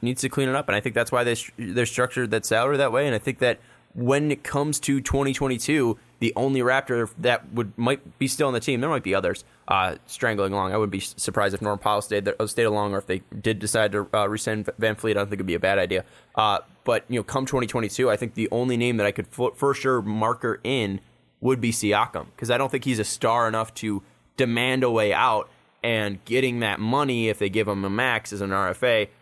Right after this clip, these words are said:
I think he would stay. So I, I'd, I'd Sharpie in, uh, Pascal Siakam's name for the twenty twenty-two Raptors, but outside of that, there's no name I'm putting down.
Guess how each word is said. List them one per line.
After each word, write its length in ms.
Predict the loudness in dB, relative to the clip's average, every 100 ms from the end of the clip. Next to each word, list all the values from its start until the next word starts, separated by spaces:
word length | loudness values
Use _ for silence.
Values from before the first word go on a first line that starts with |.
| _
I 100 | -2
think 180 | -2 -2
he 100 | -2
would 180 | -4 -4
stay. 300 | 0 0 0
So 160 | 0
I, 300 | 0 2 0
I'd, 180 | -2 -4 -2
I'd 180 | -2
Sharpie 440 | -2 -2 -2 0 0
in, 240 | 0 -2 -8 _ -4
uh, 140 | -2
Pascal 400 | 0 0 0 -2
Siakam's 480 | 0 0 0 0 -2
name 160 | -2 -2
for 100 | -4
the 80 | -4
twenty 240 | -2 -2
twenty-two 420 | -2 -4 -2 0
Raptors, 440 | 2 0 0 -4 0
but 220 | -2 -2 -8 _ _
outside 320 | 0 2 2 2
of 60 |
that, 180 | 2 0
there's 160 | -2 0
no 180 | 0
name 160 | 0 0
I'm 120 | -2
putting 200 | -2 -2
down. 220 | -2 -4